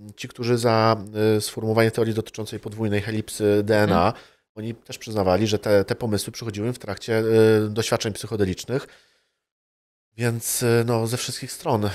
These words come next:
Speaker 1: e, są informacje o tym, e, jak bardzo pomaga w łączeniu,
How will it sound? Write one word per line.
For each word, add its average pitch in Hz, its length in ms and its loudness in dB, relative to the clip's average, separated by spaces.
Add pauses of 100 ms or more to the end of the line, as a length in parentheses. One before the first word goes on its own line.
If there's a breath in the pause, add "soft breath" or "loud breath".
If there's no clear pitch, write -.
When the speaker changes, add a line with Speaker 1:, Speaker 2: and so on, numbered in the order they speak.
(300 loud breath)
Speaker 1:
e, 98 140 -6
są 104 180 -8
informacje 98 680 -8
o 90 100 -10
tym, 101 340 -16
e, 98 320 -2
jak 95 160 -4
bardzo 92 720 -12 (380)
pomaga 123 340 0
w 90 60 -6
łączeniu, 92 420 -12